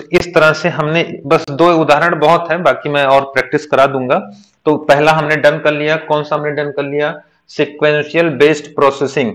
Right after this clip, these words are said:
है ना, किस तरह से हम काम करते हैं। अब आइए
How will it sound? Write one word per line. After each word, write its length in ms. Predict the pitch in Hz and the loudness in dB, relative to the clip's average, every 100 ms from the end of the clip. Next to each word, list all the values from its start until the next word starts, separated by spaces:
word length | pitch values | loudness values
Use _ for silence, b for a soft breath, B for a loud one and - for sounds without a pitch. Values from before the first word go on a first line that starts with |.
| - | -4
है 100 | 151 | -2
ना, 80 | 240 | -2
किस 260 | 208 147 - | -2 -4 0
तरह 160 | 143 143 | 0 0
से 140 | 151 | -2
हम 120 | 135 | -4
काम 220 | 127 131 135 | 0 -2 0
करते 280 | 139 131 147 | -4 -2 -6
हैं। 220 | 156 196 B B B - | -6 -10 B B B -6
अब 140 | 135 | 2
आइए 200 | 143 151 | 4 4